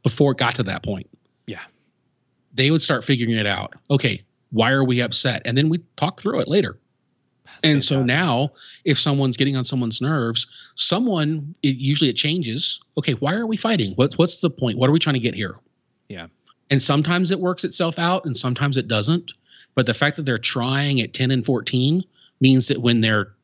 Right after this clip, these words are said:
Speaker 1: twenty-four and twenty, it should be just fine.
Speaker 2: I like to end the show on a note of words of wisdom.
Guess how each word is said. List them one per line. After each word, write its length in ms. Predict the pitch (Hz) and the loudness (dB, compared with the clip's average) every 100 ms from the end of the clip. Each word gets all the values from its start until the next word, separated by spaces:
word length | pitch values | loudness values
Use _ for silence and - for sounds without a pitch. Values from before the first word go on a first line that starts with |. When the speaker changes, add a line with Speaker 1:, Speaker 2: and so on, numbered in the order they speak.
| _ | _
Speaker 1:
twenty-four 920 | - - 139 131 - 117 127 131 139 - _ - | -10 -2 0 0 0 0 0 0 -2 -8 _ -4
and 200 | 104 98 | -4 -4
twenty, 520 | - 117 156 208 226 _ _ _ _ _ | -2 0 2 0 -4 _ _ _ _ _
it 200 | 113 - | -2 0
should 240 | - 120 | 0 2
be 100 | 117 | 0
just 180 | 110 139 | 2 2
fine. 320 | 170 185 104 - _ - | 2 -2 -4 -14 _ -8
Speaker 2:
I 80 | |
like 200 | 151 175 | -4 -4
to 140 | - 147 | -6 -8
end 200 | 147 147 | -8 -6
the 60 | |
show 640 | 131 - 131 123 120 117 110 _ _ - | -6 -2 -2 0 -2 -4 -8 _ _ -8
on 480 | 113 110 110 110 - | -4 -4 -4 -6 -10
a 360 | 117 110 107 107 | -10 -8 -10 -12
note 320 | 123 123 120 113 | -12 -8 -6 -8
of 180 | 107 | -10
words 540 | 107 117 117 113 113 - | -12 -4 -2 -4 -6 -10
of 220 | 110 98 | -12 -14
wisdom. 500 | 101 90 - 78 82 | -14 -14 -16 -20 -20